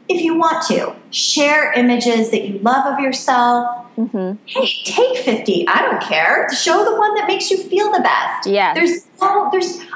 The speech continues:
Speaker 1: I don't know, there's no rules that say, like, "No, we need to see the worst picture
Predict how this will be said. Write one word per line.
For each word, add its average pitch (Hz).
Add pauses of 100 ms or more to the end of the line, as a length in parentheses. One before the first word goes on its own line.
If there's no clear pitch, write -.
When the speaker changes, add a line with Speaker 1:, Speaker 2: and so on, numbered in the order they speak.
Speaker 1:
I 392
don't 453
know, 277
there's 349
no 415
rules 302
that -
say, 247
like, 202 (440)
"No, 247
we 302
need 330
to -
see 269
the 208 (100)
worst 403
picture 381